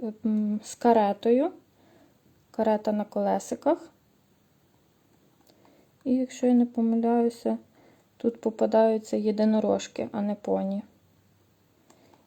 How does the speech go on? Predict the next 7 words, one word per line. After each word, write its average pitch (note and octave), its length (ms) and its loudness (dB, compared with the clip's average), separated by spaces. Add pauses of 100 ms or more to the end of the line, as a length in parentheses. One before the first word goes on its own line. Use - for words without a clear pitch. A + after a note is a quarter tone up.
І B3 100 2
всередині B3 800 4
іменно A#3 320 4
така, G#3+ 360 -2
як G#3+ 320 -2 (420)
на A3 180 0
упаковочці. G3+ 880 -4